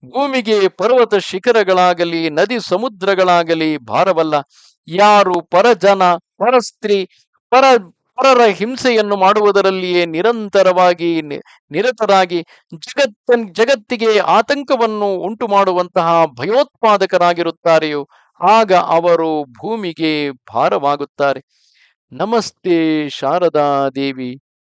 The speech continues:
ಕಾಶ್ಮೀರ ಪುರವಾಸಿನಿ, ತ್ವಾಮಹಂ ಪ್ರಾರ್ಥಯೇ ನಿತ್ಯಂ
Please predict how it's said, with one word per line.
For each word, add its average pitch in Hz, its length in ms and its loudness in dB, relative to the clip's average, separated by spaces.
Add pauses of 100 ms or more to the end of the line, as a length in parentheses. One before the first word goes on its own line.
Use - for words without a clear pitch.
(120)
ಕಾಶ್ಮೀರ 214 600 -4
ಪುರವಾಸಿನಿ, 139 840 -6 (500)
ತ್ವಾಮಹಂ 165 840 -2
ಪ್ರಾರ್ಥಯೇ 143 760 -6
ನಿತ್ಯಂ 127 640 -12